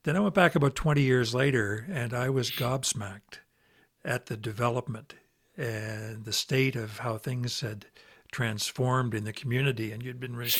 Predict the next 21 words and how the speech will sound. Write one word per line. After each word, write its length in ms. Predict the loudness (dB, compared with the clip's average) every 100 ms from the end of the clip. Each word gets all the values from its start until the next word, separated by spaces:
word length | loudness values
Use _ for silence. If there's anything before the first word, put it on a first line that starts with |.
| 2
receiving 480 | 0 0 0 -2 0
national 440 | 2 2 0 -4
recognition. 800 | -4 -4 -6 0 0 2 0 0 -4 -20 -20 -20 -20 -20 -20 _ -14 -8
Um, 600 | -4 -4 -2 -4 -4 -8 -12 _ _ _ _ _
you 220 | -2 2 6
live 300 | 8 8 8
there. 340 | 2 2 0
I 80 | 0
mean, 180 | 0 0
can 180 | 2
you 140 | 2 2
describe 680 | 0 0 0 0 2 0 0
what 220 | -2 -2
has 220 | -2 -2
happened 500 | -2 -2 -2 -4 -4
over 240 | -4 -6 -8
the 100 | -8
last 240 | -8 -6
couple 300 | -4 -4 -6
of 100 | -8
decades? 600 | -8 -8 -8 -10 -10 -14